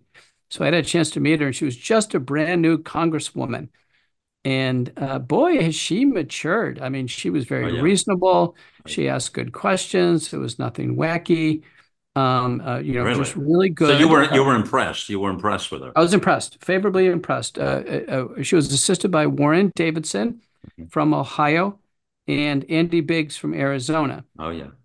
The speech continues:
Speaker 1: And then on the Senate side, Ron Johnson.
Speaker 2: Yeah.
Speaker 1: And, uh, uh, uh, we, it was myself, uh, Doctor Ryan Cole, a pathologist,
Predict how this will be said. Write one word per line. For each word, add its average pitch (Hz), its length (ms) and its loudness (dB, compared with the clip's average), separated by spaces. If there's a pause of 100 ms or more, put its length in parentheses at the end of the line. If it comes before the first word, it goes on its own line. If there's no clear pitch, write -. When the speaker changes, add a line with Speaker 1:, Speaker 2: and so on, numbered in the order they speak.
Speaker 1:
And 143 180 -2
then 151 380 0
on 147 140 -2
the 143 60 -4
Senate 165 340 -2
side, 151 320 -2
Ron 143 260 -2
Johnson. 147 520 -6 (520)
Speaker 2:
Yeah. - 120 -20
Speaker 1:
And, 139 500 0
uh, 135 200 -4 (300)
uh, 165 40 -2 (120)
uh, 135 280 0 (340)
we, 160 600 2
it 160 80 0
was 147 220 0
myself, 175 680 2
uh, 147 120 -2
Doctor 135 400 -2
Ryan 131 360 0
Cole, 170 560 0 (460)
a 131 140 -6
pathologist, 160 1000 0